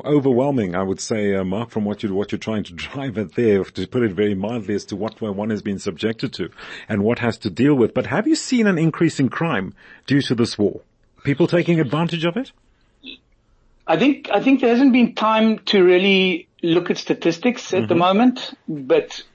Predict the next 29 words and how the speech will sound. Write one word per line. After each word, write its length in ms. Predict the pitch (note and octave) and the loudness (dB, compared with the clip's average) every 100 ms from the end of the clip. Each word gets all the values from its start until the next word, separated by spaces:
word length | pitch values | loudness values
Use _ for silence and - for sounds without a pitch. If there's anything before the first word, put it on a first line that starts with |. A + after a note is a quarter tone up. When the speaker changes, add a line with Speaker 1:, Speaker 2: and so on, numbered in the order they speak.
| _ E3 | _ 0
Speaker 2:
uh, 480 | D#3 D3+ D3+ - | 2 4 2 2
one 300 | D3 E3 G3 | 2 2 0
can 340 | G3 F#3 F3+ E3 | -2 -2 0 0
expect, 460 | E3+ - G3+ D#3+ | -4 -4 -2 0
like 220 | D3 C#3 - | 0 -2 0
covid, 420 | D3 D#3 F3+ F3 | 0 2 2 0
uh, 260 | - - | -14 -6
you 360 | E3+ D3+ - D3+ | -2 -2 0 0
know, 200 | D#3 D#3 | 2 2
we, 300 | C#3+ D3+ D3+ | 2 0 -2
we 160 | D3+ D3 | -2 -2
saw 300 | - D#3+ D#3+ | 0 4 4
an, 140 | D3+ | 2
a, 300 | C#3+ C#3+ - | 2 2 4
a 40 | C#3+ | 4
rise 300 | D3 D3 C#3+ | 4 2 0
in, 280 | C3+ C3+ B2+ | -2 -2 -4
in 100 | C3+ | -6
family 360 | - D#3+ F3 | -2 0 2
violence, 500 | E3+ F3 E3+ F3 D#3+ | 2 2 2 2 0
we 80 | C3 | -6
saw 180 | - C3+ | 0 2
a 80 | C3 | 4
rise 240 | C3 C#3 | 4 2
in 160 | B2+ B2 | -2 -8
petty 320 | - B2 C#3 | -4 -4 -4
crime, 360 | - D#3 D#3+ D#3 | -2 0 0 -2
people 320 | D3 - D3 | -6 -4 0
don't 360 | D3 C#3 C#3 | 2 0 -4